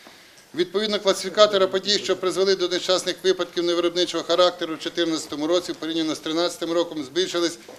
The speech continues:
показники травматизму, пов'язаного з транспортом та дорожньо-транспортними пригодами. Всього за дванадцять місяців чотирнадцятого року сталося п'ятдесят випадків,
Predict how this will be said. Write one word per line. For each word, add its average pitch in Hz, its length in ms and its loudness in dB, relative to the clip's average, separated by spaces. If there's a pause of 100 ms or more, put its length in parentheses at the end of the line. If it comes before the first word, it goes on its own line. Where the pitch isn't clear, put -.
(120)
показники 175 580 2
травматизму, 175 600 2
пов'язаного 170 540 0
з 147 60 -10
транспортом 170 640 -2
та 165 140 -4
дорожньо-транспортними 156 880 -4
пригодами. 131 520 -4 (460)
Всього 180 500 8
за 160 260 4
дванадцять 165 680 0
місяців 160 420 -4
чотирнадцятого 165 720 -2
року 180 360 2
сталося 175 420 2
п'ятдесят 165 520 -2
випадків, 170 540 -2